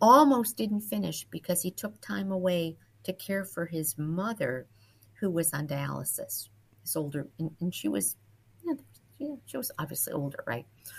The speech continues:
And so Dimitri, I'm not gonna use his last name, gave us this great idea to look at and ask how many of our U M B C students were actually caregivers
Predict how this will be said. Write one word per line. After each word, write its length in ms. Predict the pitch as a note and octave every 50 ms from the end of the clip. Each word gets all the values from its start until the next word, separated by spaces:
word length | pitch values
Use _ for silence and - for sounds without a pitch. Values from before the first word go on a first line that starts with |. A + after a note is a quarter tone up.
| - - - - - - - - -
And 260 | F#3+ F#3+ F#3+ F#3+ F3+
so 260 | - - G#3+ G3+ F#3+
Dimitri, 760 | F3 - - G#3+ A3 A#3+ C#4 D#4+ D#4 - - D#3 D3 D3 D3 -
I'm 120 | F#3 E3+
not 180 | D#3+ D#3+ - -
gonna 120 | D#3+ D3+
use 180 | C#3+ C#3+ C#3+ -
his 180 | D#3+ D#3+ -
last 280 | D#3+ D3 D3 D3 - -
name, 280 | F3+ D#3+ D3 C3+ C#3 - - - - - - - - - - - - - - - - - -
gave 280 | - - A#3 B3 B3 -
us 140 | G#3+ G#3+ -
this 180 | G#3+ G3 - -
great 320 | - F#3 F#3 G3 G#3+ C4
idea 600 | C#4+ C4 B3+ B3 A3+ - A#3 A#3 G3+ D#3+ D3 - - - -
to 160 | - - G#3+ G3
look 420 | F#3 E3+ E3+ F3 G#3 C4 C#4 - - - _ -
at 380 | F#3 F3+ F3 E3 E3 D#3+ - - - _ _ _ - - -
and 140 | - F#3 - -
ask 460 | F#3 F#3+ F#3 F#3 F3 - - - - - - - - - - _
how 200 | - - G#3+ G#3+
many 320 | G#3 G3+ G3+ G3+ G#3 G#3 G3+
of 140 | F#3+ F#3+
our 100 | F3+ E3
U 240 | D#3+ D#3+ E3+ G3 G3+
M 120 | G#3 G3+ G3
B 140 | G3 F3+
C 260 | F3 - - - D#4+ F4
students 600 | - - - D#3+ C3+ C3 C3+ D3+ - - - - - - - - - - - - - -
were 160 | G#3 G3+ - -
actually 540 | F#3 F3+ F3 F3+ - - - - A3+ A3 A3 - - - -
caregivers 920 | G#3+ G#3+ A3 G#3+ G#3+ - C#3+ - - - - - - - - - - -